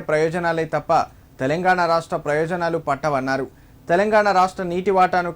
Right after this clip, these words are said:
కాపాడే తపన రేవంత్ రెడ్డికి ఏమాత్రం లేదన్నారు. ఇప్పటికైనా సీఎం ఆరోపణలు, విమర్శలు మానుకొని ప్రజారంజక పాలన కొనసాగించాలని హితవు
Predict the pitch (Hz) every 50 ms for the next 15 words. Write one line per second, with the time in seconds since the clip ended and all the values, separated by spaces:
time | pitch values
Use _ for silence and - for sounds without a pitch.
0 | - 160 156 156 170 170 170 165 160 160 151 156 156 165 170 170 143 143 151 165
1 | 175 165 170 165 160 160 - 160 143 135 139 147 160 170 180 170 175 175 160 143
2 | 139 135 131 139 139 139 139 131 131 123 - - - - - - - 107 113 -
3 | 160 165 175 165 175 170 170 180 185 180 - 170 170 180 175 165 131 120 131 143
4 | 156 170 170 165 170 170 170 - - 151 147 147 165 165 151 175 165 160 156 143
5 | 139 170 156 151 - 151 156 139 - - - - - - - - - 139 139 135
6 | 180 190 190 190 190 185 185 190 180 160 175 170 170 165 170 156 - 147 151 151
7 | 175 170 160 165 160 165 165 156 151 151 156 156 143 143 139 139 156 151